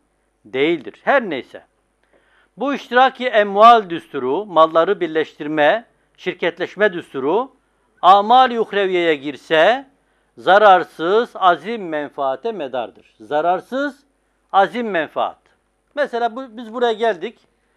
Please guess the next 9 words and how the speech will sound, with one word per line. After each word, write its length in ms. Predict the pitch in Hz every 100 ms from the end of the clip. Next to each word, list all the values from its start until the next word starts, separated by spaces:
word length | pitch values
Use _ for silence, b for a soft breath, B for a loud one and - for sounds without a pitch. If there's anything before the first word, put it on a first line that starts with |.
| _ _
Kaç 220 | 247 240
kişiyiz? 440 | 226 - 175 233
Şu 160 | _ 196
anda 240 | 165 160
misal 340 | 196 156 185 151
diyorum, 320 | 139 180 190
bu 120 | 185
hizmette 360 | 170 156 156 180
çalışan 480 | 156 131 196 240